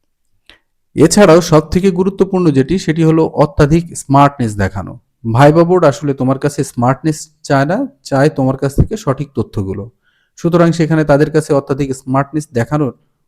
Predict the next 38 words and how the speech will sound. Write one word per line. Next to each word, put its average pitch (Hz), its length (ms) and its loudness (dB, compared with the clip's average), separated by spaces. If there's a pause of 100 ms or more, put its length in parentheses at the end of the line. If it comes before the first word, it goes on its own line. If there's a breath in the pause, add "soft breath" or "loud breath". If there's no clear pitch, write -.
(120)
কোনো 185 200 0
প্রয়োজন 107 380 0
নেই। 98 240 -8 (440)
সেখানে 151 300 2
খুব 151 160 -4
বিনয়ের 151 320 4
সঙ্গে 160 340 -2
কথা 156 200 2
বলতে 156 280 2
হবে, 151 280 0
কোনো 127 240 -6
আর্গুমেন্ট 135 500 0
করা 151 200 2
যাবে 143 240 0
না, 170 180 -6 (480)
কোনো 131 180 -2
স্মার্টনেস 156 540 0
দেখানোর 151 360 2
দরকার 143 320 0
নেই। 175 180 -2
খুব 190 280 -4
শুধু 156 400 -4
স্বাভাবিক 143 680 2
সাবলীলভাবেই 151 840 0
তুমি 139 220 -2
তোমার 135 220 -2
প্রশ্নের 135 360 -6
উত্তরগুলো 131 440 -2
দিয়ে 131 220 2
আসবে। 135 360 -2 (460)
না 156 160 4
পারলে 156 280 2
যেটি 151 220 -2
বলেছি 143 400 -2
যে, 160 140 -4
"সরি, 135 360 -2
পারি 131 320 -2
না," 131 240 -6